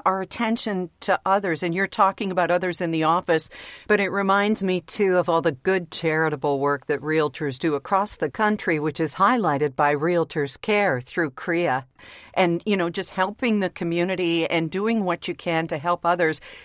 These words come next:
because somebody's always got it worse than you. And that's a perspective, too, that can open your eyes to just sort of shift that feeling that you might have.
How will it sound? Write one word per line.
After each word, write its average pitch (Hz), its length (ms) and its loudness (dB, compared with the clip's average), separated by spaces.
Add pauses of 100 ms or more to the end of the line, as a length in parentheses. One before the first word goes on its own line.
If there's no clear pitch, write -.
because 196 240 0
somebody's 247 520 2
always 208 440 0
got 180 220 0
it 175 120 -2
worse 185 340 -4
than 185 180 -4
you. 160 220 0
And 170 100 0
that's 233 240 -4
a 381 40 -10
perspective, 196 680 0
too, 180 380 0 (400)
that 180 220 4
can 196 240 -2 (120)
open 214 320 2
your 190 180 2
eyes 170 360 2
to 165 240 0 (340)
just 302 220 -4
sort 311 240 0
of 269 100 -2
shift - 840 -4
that 185 280 4 (380)
feeling 208 580 0
that 160 160 -4
you 175 100 -2
might 175 300 -2
have. 175 400 0